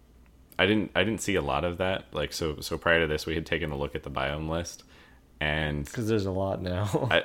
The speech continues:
Speaker 1: I've, like, visited maybe, like, twenty percent of them, maybe less, 'cause I just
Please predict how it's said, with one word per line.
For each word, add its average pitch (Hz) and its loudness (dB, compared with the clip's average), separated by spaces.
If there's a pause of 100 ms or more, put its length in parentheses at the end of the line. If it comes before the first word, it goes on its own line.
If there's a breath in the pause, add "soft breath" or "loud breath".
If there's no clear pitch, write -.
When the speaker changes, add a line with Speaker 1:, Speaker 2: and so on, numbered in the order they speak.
(100)
Speaker 1:
I've, 98 4
like, 104 6 (220)
visited 92 2
maybe, 90 2
like, 82 2 (160)
twenty 85 0
percent 80 -4
of 87 -2
them, 95 -2
maybe 87 2
less, 78 -2 (1000 loud breath)
'cause 78 -6
I 85 6
just - -4